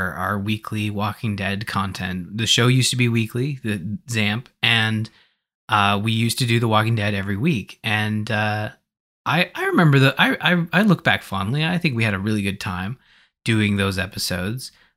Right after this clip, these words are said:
but we quickly realized when A M C is gonna pump out not one, not two, but three shows, in a given year, it, it became a lot of Walking Dead.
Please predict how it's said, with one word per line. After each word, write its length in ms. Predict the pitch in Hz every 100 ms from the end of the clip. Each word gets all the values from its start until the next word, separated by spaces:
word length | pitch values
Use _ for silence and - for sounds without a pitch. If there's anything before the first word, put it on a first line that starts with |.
| _
but 540 | 113 107 104 - - - _ _ _ 120
we 160 | 117
quickly 460 | 107 - 143 113 101
realized 720 | 151 180 104 95 107 120 - -
when 560 | 113 104 104 104 101 -
A 100 | 113
M 140 | 110 101
C 140 | 110
is 80 | 107
gonna 180 | 104 98
pump 280 | 117 107
out 440 | 110 107 101 - - -
not 200 | 110 85
one, 240 | 117 117
not 200 | 110 95
two, 200 | - 123
but 180 | 110 98
three 320 | - 123 170
shows, 600 | 151 131 113 113 120 120 - _ _ _ -
in 100 | 117
a 60 |
given 280 | 113 117 110
year, 520 | 123 127 104 98 104 _ _ _ _ _ _
it, 200 | 214 240 - -
it 140 | 208
became 420 | - 208 185 208 160
a 80 |
lot 420 | 120 120 120 113 104
of 80 |
Walking 380 | 95 95 95 92
Dead. 420 | 87 82 80 87